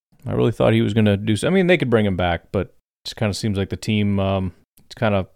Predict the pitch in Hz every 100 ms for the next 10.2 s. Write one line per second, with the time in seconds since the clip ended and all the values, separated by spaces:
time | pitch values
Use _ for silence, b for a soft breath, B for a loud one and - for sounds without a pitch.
0 | - - 143 113 113 113 - 135 120 -
1 | 131 104 120 117 104 95 92 101 95 95
2 | 98 92 90 - 95 - 101 92 - 101
3 | - 98 104 170 196 208 202 104 92 90
4 | 85 - 107 90 95 104 90 90 87 92
5 | 95 101 92 90 87 95 92 92 90 92
6 | - 98 92 92 95 92 90 92 92 95
7 | 95 92 92 98 95 - _ _ - 135
8 | 110 120 98 107 107 104 117 95 87 -
9 | 110 95 101 95 95 95 90 98 98 -
10 | 92